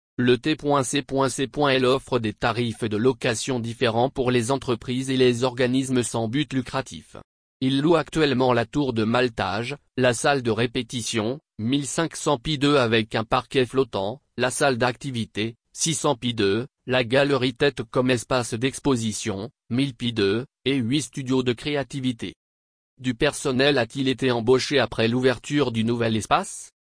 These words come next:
Le conseil d'administration a embauché un gestionnaire des installations afin de gérer les activités du nouveau T C C L. Après huit mois,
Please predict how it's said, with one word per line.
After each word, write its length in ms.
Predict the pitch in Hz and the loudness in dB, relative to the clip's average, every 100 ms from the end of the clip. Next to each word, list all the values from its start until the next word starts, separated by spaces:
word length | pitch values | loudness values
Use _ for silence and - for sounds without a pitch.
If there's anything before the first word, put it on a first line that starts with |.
| _ - | _ -2
Le 220 | 123 123 | 2 2
conseil 460 | 131 139 - 151 120 | 2 -4 0 0 2
d'administration 1080 | 120 110 120 127 117 - 120 110 151 156 | 0 0 0 0 -4 -2 -2 0 2 4
a 60 | 113 | 4
embauché 500 | 117 107 107 - 151 | 2 2 -2 0 0
un 140 | 113 | 0
gestionnaire 640 | 101 113 - 139 127 123 110 | 0 -2 0 0 2 0 0
des 220 | 104 117 | 0 0
installations 680 | 120 - 117 107 - 151 127 | 0 0 -2 0 -2 0 0
afin 260 | 113 135 135 | 2 0 0
de 100 | 113 | 0
gérer 340 | 117 117 127 | 0 0 0
les 220 | 110 107 | 0 0
activités 600 | 127 - 127 120 117 143 | 0 -2 -4 -4 -2 -4
du 120 | 117 | 0
nouveau 260 | 117 127 135 | 0 0 0
T 180 | 123 139 | 0 -2
C 180 | - 131 | -2 -2
C 160 | 127 | 2
L. 180 | 120 120 | 4 4
Après 300 | 110 - 131 | 0 0 0
huit 260 | 117 113 110 | 0 0 2
mois, 400 | 104 92 107 | 0 -2 -4